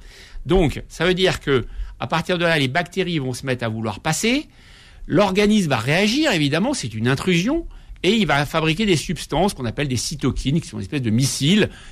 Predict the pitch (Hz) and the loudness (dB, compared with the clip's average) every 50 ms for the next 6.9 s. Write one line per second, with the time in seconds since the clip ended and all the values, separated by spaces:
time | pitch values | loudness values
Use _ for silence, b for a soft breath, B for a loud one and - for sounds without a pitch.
0 | B B - - - 147 139 127 110 131 123 131 160 202 151 139 131 120 143 170 | B B -4 -2 0 2 2 2 2 2 2 2 2 2 2 0 0 2 2 2
1 | 160 - 190 180 180 185 214 240 226 - - - 139 151 180 165 - - 151 98 | 2 0 -2 0 0 2 2 2 2 2 0 0 2 2 2 2 2 0 -2 -2
2 | - - - - - B B B B B B B B B B B - 139 208 233 | -2 -8 -18 -20 -20 B B B B B B B B B B B 4 4 4 4
3 | 208 - 240 240 220 226 214 202 180 160 135 - - 147 135 131 127 123 147 185 | 4 2 2 2 4 4 4 4 4 2 0 -2 -2 -4 -4 -4 -2 -2 -2 0
4 | 247 277 254 - - 147 113 147 123 - - 233 233 226 220 214 202 190 185 156 | 0 0 0 0 0 0 0 0 -2 0 2 2 4 4 4 4 4 4 4 2
5 | 156 139 160 156 - 175 165 156 156 151 151 147 143 160 147 139 113 110 - - | 0 -2 -4 -4 -4 -2 0 2 2 2 2 0 0 2 2 0 0 -2 -4 -2
6 | 113 110 107 110 123 117 113 123 120 - 147 156 175 202 226 302 339 | 0 0 0 0 -2 -2 0 0 0 2 0 2 2 2 2 0 -2